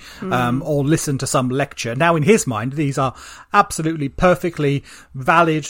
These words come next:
Speaker 1: reasons
Speaker 2: To leave work.
Speaker 1: to, to leave work.
Speaker 2: <laughs>
Speaker 1: He is furthering his education. He is bettering the, the services available at the home. But
Speaker 2: Oh, God.
Speaker 1: they start going, "You're employed as a porter. You're not a doctor, you're not a student or anything like that. You're skiving half the time. We have no idea where you are."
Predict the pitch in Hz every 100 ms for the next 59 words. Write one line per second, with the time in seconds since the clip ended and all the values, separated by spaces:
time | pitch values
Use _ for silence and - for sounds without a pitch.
0 | - 135 147 135 143 135 123 - - 208
1 | 202 208 226 170 202 196 165 220 - -
2 | - 180 - 196 160 220 247 135 214 -
3 | 170 139 - - 196 190 180 175 170 160
4 | 156 - 170 165 - 214 233 151 123 120
5 | 143 135 131 - - - - _ _ -
6 | _ 139 180 - 170 156 156 151 143 135
7 | 135 135 127 139 - 180 147 143 135 151
8 | 165 139 131 147 - 127 190 117 107 170
9 | 165 - 156 147 - - 208 185 - 185
10 | 165 147 131 - 147 147 139 180 165 127
11 | 135 - - 156 - - - - 139 131
12 | 110 - 208 208 - 196 185 170 117 107
13 | - - 220 202 180 143 139 127 123 139
14 | 165 170 - 160 - 202 185 131 110 131
15 | 123 - - 110 139 143 170 156 143 131
16 | 131 117 95 98